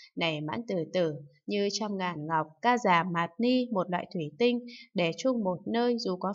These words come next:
phát ra ánh sáng đủ màu, nhưng khi đem một viên ngọc báu lưu ly đặt trên đống báu kia, thì tất cả màu sắc, ánh sáng của ngọc ca giả mạt ni đều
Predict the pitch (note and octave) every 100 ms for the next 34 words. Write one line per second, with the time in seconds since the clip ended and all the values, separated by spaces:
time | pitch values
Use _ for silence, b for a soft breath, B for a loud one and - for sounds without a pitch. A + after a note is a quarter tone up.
0 | A#3+ D4 C#4+ C4 C#4 C#4+ C4 C4 D#4 B3
1 | F#3 D3+ E3+ E3 D3+ - B B - G#3+
2 | G#3 A3+ G#3 G3 G3+ F#3+ E3 D#3 F#3+ F#3
3 | F3 E3 - F#3 C4 B3+ G#3 G3 G3+ F#3+
4 | G3 E3+ - A3 G#3+ G#3 A3+ A3 B3 C#4+
5 | C#4 C4+ B B B - F#3 B3 - G3+
6 | E3 F3 E3 C#3+ A#2 C4 - G3+ A#3 A#3+
7 | A3 A3+ D4+ C#4+ E3+ D#3+ D#3 B3 A3+ F#3+
8 | D#3 E3+ D#3+ - G#3 A3 A3 F#3+ E3+